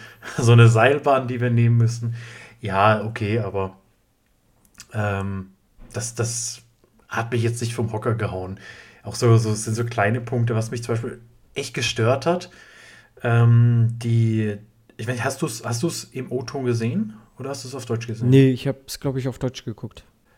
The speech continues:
Speaker 1: Weil das Ding ist ja, die verstehen sie ja teilweise auch alle nicht, ne? Also wir, wir sind in Spanien logischerweise, das heißt, äh, unser Hauptcharakter redet Spanisch.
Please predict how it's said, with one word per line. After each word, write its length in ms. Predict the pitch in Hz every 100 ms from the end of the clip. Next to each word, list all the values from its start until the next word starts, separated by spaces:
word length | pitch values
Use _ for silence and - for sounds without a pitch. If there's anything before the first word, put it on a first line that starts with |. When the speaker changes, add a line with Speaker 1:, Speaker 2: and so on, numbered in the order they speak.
| _
Speaker 1:
Weil 340 | 113 123 120 -
das 200 | - -
Ding 160 | 160
ist 100 | 160
ja, 120 | 156
die 100 | 131
verstehen 420 | 120 123 - 131 120
sie 80 |
ja 80 | 113
teilweise 460 | 117 110 101 101 101
auch 80 | 104
alle 220 | 107 104
nicht, 240 | 123 -
ne? 180 | 110 120
Also 420 | 117 113 113 113 101 117 - _
wir, 280 | 127 120 120 117 117 - _ _ - - - - - -
wir 100 | 113
sind 200 | 120 127
in 80 |
Spanien 500 | 110 - 107 151 175
logischerweise, 640 | 165 156 - 143 143 143 135
das 160 | 117
heißt, 320 | 120 117 117
äh, 40 | 117
unser 520 | 117 117 117 117 113
Hauptcharakter 520 | 117 120 117 113 120
redet 180 | 139 -
Spanisch. 600 | - 107 110 156 165